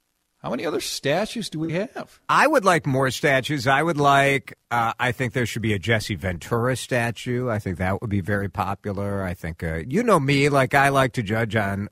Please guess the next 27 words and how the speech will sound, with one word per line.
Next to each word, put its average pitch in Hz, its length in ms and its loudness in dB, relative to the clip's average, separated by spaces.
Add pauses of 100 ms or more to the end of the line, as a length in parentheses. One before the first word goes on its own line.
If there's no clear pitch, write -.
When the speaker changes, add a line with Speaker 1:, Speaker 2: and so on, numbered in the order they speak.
Speaker 2:
would 101 260 0
it 107 100 -2
be 110 120 -4
popular 95 640 -4
with 90 160 -6
the - 80 -16
people 87 420 -6
versus 78 720 -6 (500)
some 120 220 0
sort 117 180 0
of 95 100 -10
merit. 101 720 0 (360)
Like, 92 180 -2
I 82 160 0
don't 123 220 -2
know. - 240 -6
Like, 92 260 -4
who 123 80 0
know? 123 160 -2 (180)
Mauer, 120 680 2
for 117 160 -2
sure, 110 400 0
there 113 180 0
should 110 160 -8
be 104 120 -2
a 104 40 -2
statue. 92 720 -6